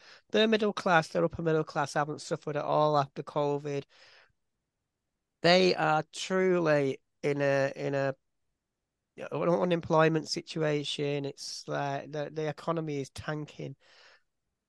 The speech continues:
and that's what it's about, you know. And wh-, while, while it's like, on one hand, I thought, "Why are you burning your own s-, why are you burning this beautiful city down?" You know, that's kind of, kind of one point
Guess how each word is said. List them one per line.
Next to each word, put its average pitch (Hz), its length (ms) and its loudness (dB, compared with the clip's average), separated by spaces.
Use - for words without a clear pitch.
and 175 80 -8
that's 254 240 -8
what 269 100 -8
it's - 140 -4
about, 170 580 -2
you 180 120 -10
know. 165 300 -2
And 165 260 -8
wh-, 196 260 2
while, 254 320 6
while 262 400 4
it's 196 240 -2
like, 226 500 2
on 214 180 4
one 233 220 4
hand, 185 240 2
I - 20 -2
thought, 160 180 -4
"Why 208 100 0
are 226 60 -2
you 202 140 -2
burning 185 380 0
your 170 120 0
own 170 300 2
s-, - 220 -8
why 208 140 0
are 233 60 0
you 226 100 -2
burning 202 400 4
this 147 120 -2
beautiful 151 420 -2
city 151 360 0
down?" 156 500 -2
You 190 100 -4
know, 180 160 6
that's 190 240 0
kind 180 200 -2
of, - 40 -8
kind 170 200 -6
of 151 80 -10
one 175 220 0
point 156 320 0